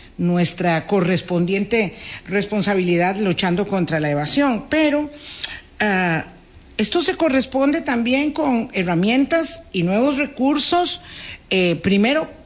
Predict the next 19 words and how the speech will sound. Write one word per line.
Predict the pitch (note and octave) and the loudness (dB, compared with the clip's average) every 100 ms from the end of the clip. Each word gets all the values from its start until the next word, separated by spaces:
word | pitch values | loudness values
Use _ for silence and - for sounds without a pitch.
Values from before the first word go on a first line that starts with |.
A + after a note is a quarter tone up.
| - | -8
para, | G3 F3 E3 - - | -2 0 -2 -4 -4
para | E3+ D#3+ | 0 0
establecer | D#3 F3 D#3 D#3 B3 A#3+ - - - - - | 0 0 0 2 0 0 -6 -14 -18 -18 -2
cuál | C4 | 2
es | C#4+ | 2
la | D#4 | 4
diferencia, | D#4 C#4+ A3+ G3+ C4 C#4 - F#3 | 2 2 0 0 2 2 2 0
y | D#3+ | 2
ahorita | D#3 F3+ A3 C#4+ | 2 2 0 0
vamos | C#4+ D4 D4 | 2 0 0
al | B3+ | -2
caso | A#3 C#4 | -2 -2
puntual | A#3 A3 F#3 A3+ B3+ B3+ - - - | 0 -2 0 0 0 -2 -10 -18 -8
que | - | -2
Boris, | F#3+ G#3 A#3 G3+ | 0 2 0 -2
eh, | - G#3 | -2 -2
quería, | G#3 G3 G3+ G#3+ A3 F#3+ - | -2 0 2 2 2 0 -2
eh, | F3 D#3+ D3+ C3+ - | 0 2 0 -2 -2
introducir, | E3+ E3+ F3 E3+ C#4 C4+ | -4 2 2 2 2 0